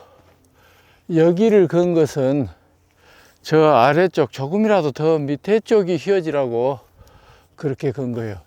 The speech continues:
이쪽 끝털이 여기를 걸었을 때는 아무래도 가는 쪽이 휘어지니까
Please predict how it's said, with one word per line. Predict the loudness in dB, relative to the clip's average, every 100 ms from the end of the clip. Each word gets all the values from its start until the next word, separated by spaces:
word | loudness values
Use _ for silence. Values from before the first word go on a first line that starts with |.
| _ _ _ -12
이쪽 | -6 2 2 2
끝털이 | -2 0 0 0 2
여기를 | 2 4 2 4
걸었을 | 4 4 2 -4
때는 | -2 0 0 0 -2 -4 _ _ _ _ _ _ _
아무래도 | -10 -6 -2 -2 -4
가는 | -6 -4 -2 -2
쪽이 | 0 -2 -2
휘어지니까 | -4 -4 -4 -6 -6 -6 -4 -6